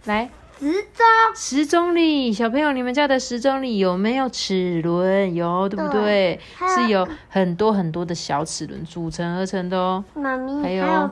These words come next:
Speaker 2: 这个。
Speaker 1: 这是什么？
Speaker 2: 这个钓鱼竿。
Speaker 1: 对，
Speaker 2: 我们
Speaker 1: 钓鱼。
Speaker 2: 收起来，它也会慢慢这样子，然后我们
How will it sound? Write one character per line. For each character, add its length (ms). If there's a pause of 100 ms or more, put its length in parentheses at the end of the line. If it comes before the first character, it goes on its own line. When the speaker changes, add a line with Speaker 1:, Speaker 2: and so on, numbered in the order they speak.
Speaker 2:
这 100 (120)
个。 200 (140)
Speaker 1:
这 80
是 40
什 120
么？ 300
Speaker 2:
这 60
个 180
钓 340
鱼 220 (160)
竿。 320
Speaker 1:
对， 680
Speaker 2:
我 80
们 40
Speaker 1:
钓 160
鱼。 220 (400)
Speaker 2:
收 240 (160)
起 140
来， 240 (280)
它 280
也 140
会 220 (400)
慢 180
慢 200 (100)
这 80
样 260
子， 180
然 200
后 140
我 60
们 200